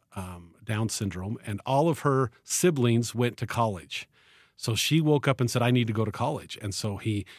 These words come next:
he contacted B Y U I, and we brought her here, put her into our community, added her to my classes. She went through all of the things. She had roommates. She did <laughs> all of this stuff, and she was successful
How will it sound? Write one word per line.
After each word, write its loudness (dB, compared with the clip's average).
he -2
contacted 4
B 4
Y 4
U 2
I, 4
and -2
we 6
brought 2
her 2
here, 4
put 0
her 2
into 2
our 0
community, 4
added 0
her -4
to -12
my -6
classes. 2
She -4
went -2
through -6
all 0
of 0
the 0
things. 2
She -4
had -8
roommates. 4
She -4
did -4
<laughs> -2
all 4
of 2
this 0
stuff, 2
and -2
she 0
was 0
successful 0